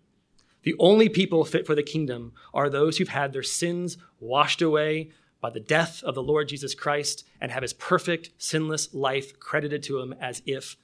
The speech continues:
it were theirs. And that is Jesus' message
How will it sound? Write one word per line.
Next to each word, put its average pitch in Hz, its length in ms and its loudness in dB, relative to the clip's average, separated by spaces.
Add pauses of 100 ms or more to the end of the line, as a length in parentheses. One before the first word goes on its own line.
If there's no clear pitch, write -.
(180)
it - 100 -8
were 120 120 -6
theirs. - 400 -16 (1120)
And 143 100 -4
that 156 140 0
is 147 120 -2
Jesus' 147 480 -6
message 131 600 -8